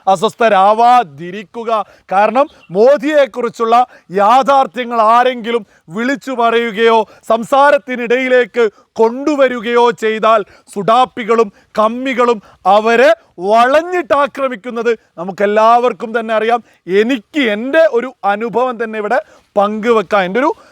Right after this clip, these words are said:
Facebook നിയന്ത്രണം നഷ്ടപ്പെട്ടിട്ടുണ്ടായിരുന്നു. അതിനുശേഷം കുറച്ചായിട്ടേ ഉള്ളൂ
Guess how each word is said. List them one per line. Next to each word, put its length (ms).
Facebook 460
നിയന്ത്രണം 420
നഷ്ടപ്പെട്ടിട്ടുണ്ടായിരുന്നു. 1300
അതിനുശേഷം 540
കുറച്ചായിട്ടേ 720
ഉള്ളൂ 120